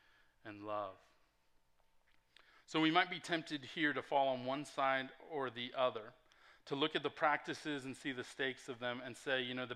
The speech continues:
best thing to do is, um, to over-explain things. Or the best thing to do is just choose to sort of, like,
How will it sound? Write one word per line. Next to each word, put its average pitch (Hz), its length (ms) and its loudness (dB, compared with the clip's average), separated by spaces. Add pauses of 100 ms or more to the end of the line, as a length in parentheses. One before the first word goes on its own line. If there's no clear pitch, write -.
best 160 360 4
thing 160 260 -2
to 143 80 -10
do 117 380 -2 (100)
is, 117 340 -2 (600)
um, 120 380 2 (120)
to 135 200 -8
over-explain 131 920 0
things. 107 260 -18 (880)
Or 139 120 2
the 123 80 0
best 147 280 4
thing 151 200 -2
to 147 140 -8
do 135 360 0
is 127 120 -6
just 123 240 -10
choose 143 360 -4 (100)
to 127 300 -2
sort 127 240 -6
of, 117 120 -6
like, 117 220 0